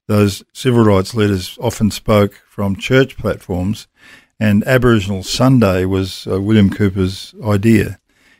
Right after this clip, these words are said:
It didn't last very long. It sort of morphed a little bit and it's turned into nadoc Week.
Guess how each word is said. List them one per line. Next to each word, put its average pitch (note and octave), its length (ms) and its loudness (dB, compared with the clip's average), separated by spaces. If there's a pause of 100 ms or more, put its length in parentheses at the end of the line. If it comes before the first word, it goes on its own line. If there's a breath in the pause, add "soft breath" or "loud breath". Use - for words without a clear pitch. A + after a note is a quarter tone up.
(140)
It A2 100 -8
didn't D3 300 2
last A#2 300 2
very A2 240 0
long. G#2+ 380 2
It G#2 120 -6
sort G#2+ 180 -4
of F#2+ 320 -8
morphed A2 320 2
a G#2 60 0
little G2+ 200 0
bit G2 160 -2
and F#2+ 120 -2
it's F2+ 100 -10
turned A2 300 2
into G2 180 -2
nadoc G2+ 600 0
Week. - 400 -12